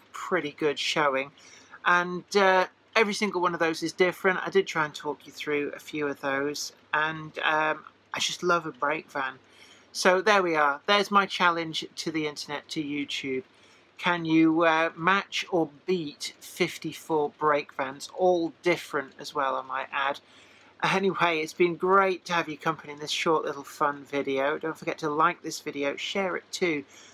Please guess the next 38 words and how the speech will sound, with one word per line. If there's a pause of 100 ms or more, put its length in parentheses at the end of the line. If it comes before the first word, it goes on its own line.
(340)
and
also
subscribe
to
the
channel
and
you'll
be
the
first
to
know
about
new
videos (100)
as
and
when
they
go
up.
But
until
next
time,
this
is
me,
Jenny
Kirk,
saying (440)
take
really
good
care
of
yourself.